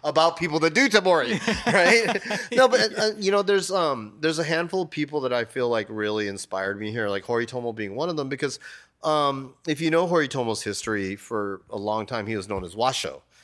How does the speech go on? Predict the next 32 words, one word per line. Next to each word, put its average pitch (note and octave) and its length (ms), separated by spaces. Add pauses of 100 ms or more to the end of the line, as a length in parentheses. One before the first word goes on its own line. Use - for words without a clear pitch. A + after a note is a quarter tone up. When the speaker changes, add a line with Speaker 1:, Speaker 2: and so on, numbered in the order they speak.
(300)
Speaker 1:
And B2 100
I - 20
remember E3 260
before C3+ 240
meeting D3+ 320
him, G#2+ 260
like, F#2 380 (220)
you B2 120
know, A2+ 80
we'd G#2 180
hear, A#2+ 120
like, G2 180
"Dude, - 160
there's B2+ 200
these C3 220
two E3+ 220
guys, B2 280
Saburo C3 440
and A2+ 80
Washo, G2 500 (280)
from B2 220
Japan, A2 400
and F2+ 80
they're G#2+ 100
crazy, D#3 460
and A2+ 80
they A#2+ 80
do C3 140
all A#2+ 100
this A2 180
amazing A2+ 400
work." E3+ 400